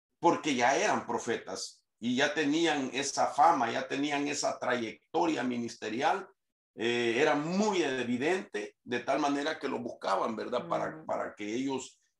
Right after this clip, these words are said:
Speaker 1: eh, les dieran instrucciones o los equiparan.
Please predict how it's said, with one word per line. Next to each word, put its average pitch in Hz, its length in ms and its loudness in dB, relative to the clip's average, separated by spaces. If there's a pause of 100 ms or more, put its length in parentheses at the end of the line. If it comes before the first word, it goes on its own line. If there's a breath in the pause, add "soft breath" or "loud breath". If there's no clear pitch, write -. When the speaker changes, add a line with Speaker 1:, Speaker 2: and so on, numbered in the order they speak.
Speaker 1:
eh, 95 420 -4
les 113 200 -4
dieran 139 280 0
instrucciones 139 720 -6
o 123 100 0
los 113 300 -4
equiparan. 123 640 0